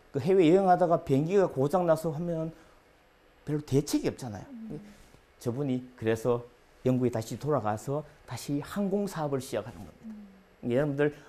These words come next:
Speaker 1: 어떤 어려움이 닥치더라도 절대 포기하는 거 아닙니다. 항상 어-, 우리가 아이디어만 갖고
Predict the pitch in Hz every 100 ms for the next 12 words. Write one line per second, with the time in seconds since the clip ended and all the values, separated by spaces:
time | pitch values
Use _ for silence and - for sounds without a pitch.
0 | - 135 147 - - - 262 262 - 196
1 | 196 185 143 143 - 151 147 127 143 160
2 | 170 - _ - 120 - 175 - 170 180
3 | 175 117 73 117 - _ _ _ - 165
4 | 202 170 131 - 131 151 117 143 196 202
5 | 160 156 - _ _ _ _ _ _ _
6 | _ _ _ _ _ 180 196 - 190 180